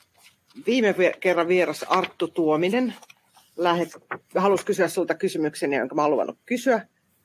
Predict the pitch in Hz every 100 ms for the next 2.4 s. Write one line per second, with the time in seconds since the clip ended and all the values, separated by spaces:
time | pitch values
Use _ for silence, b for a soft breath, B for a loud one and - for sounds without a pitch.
0 | _ 165 156 170 175 156 139 131 123 -
1 | - 196 202 160 143 143 - 165 147 139
2 | 120 101 113 -